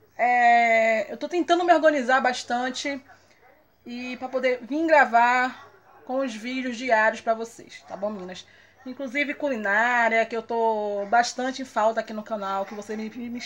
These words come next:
me pedem muito, mas eu vou voltar a gravar, tá bom? Então, o vídeo de hoje, pra começar aí a nossa sessão de vídeos novos, <laughs> é vídeo de presentinhos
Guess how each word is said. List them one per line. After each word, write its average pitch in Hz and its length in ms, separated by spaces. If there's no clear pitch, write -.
me 254 160
pedem 320 360
muito, 320 560
mas 262 340
eu 277 60
vou 254 100
voltar 240 220
a 226 40
gravar, 254 420
tá 151 80
bom? 190 200
Então, 381 200
o - 40
vídeo 359 160
de 349 120
hoje, 330 280
pra 311 120
começar 302 400
aí 269 80
a 269 40
nossa 269 220
sessão 269 560
de 247 160
vídeos 233 380
novos, 240 420
<laughs> 349 220
é 359 200
vídeo 320 300
de 277 180
presentinhos 349 1040